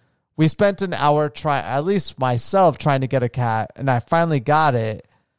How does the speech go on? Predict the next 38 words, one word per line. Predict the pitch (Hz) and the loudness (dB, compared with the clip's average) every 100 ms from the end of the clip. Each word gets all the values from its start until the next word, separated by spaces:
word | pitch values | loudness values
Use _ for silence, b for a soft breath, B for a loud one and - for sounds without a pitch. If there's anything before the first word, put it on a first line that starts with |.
| _ _ - | _ _ -4
but | 135 | -2
it | 117 | 0
took | 170 | 0
me | 175 | 2
an | 139 | 2
hour. | 135 131 | 4 4
It | 120 | 2
took | - | 0
my | 185 | 0
friend | 135 165 127 | 2 0 0
Brian, | 135 151 160 127 | 2 2 2 0
like, | 113 - | -2 -2
thirty | 151 139 | 0 0
minutes. | 127 135 120 - | 2 0 -2 -4
He | 160 | -4
couldn't | 202 190 | -2 0
believe | 143 151 170 | 0 0 2
how | 135 | 2
difficult | 113 156 - 131 | 0 -4 -2 -2
it | 104 | 0
was | 131 139 | -2 -2
for | 123 | -4
me, | 107 107 | -4 -4
so | - | -4
he | 123 | -2
was | 135 113 | -2 -4
like, | 113 110 - | -6 -10 -10
"Here, | 151 127 | -4 -2
let | 131 | -2
me | |
give | 135 131 | -4 -6
it | 110 | -8
a | |
try." | - 117 107 104 107 - _ _ _ _ _ _ _ _ | -6 -2 0 -2 -4 -10 _ _ _ _ _ _ _ _
And | - 139 143 135 131 127 120 110 | -2 2 2 2 2 0 -2 -6
he | - - 160 | -10 -4 0
ended | 156 147 | 0 2
up | 135 123 _ | 2 0 _